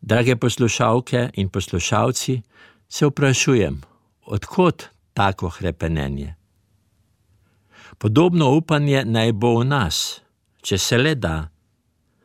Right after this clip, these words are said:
tudi z aktivno udeležbo na referendumu proti prekinitvi življenja z zastrupljanjem,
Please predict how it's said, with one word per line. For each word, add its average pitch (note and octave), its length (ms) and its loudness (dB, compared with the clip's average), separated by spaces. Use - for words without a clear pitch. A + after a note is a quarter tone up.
tudi D#3+ 240 2
z B2+ 100 2
aktivno C#3+ 600 2
udeležbo G#2+ 800 0
na G2+ 240 0
referendumu G2 920 0
proti C#3 340 2
prekinitvi A#2+ 760 0
življenja G#2+ 720 2
z G2+ 200 -2
zastrupljanjem, E2+ 1040 -2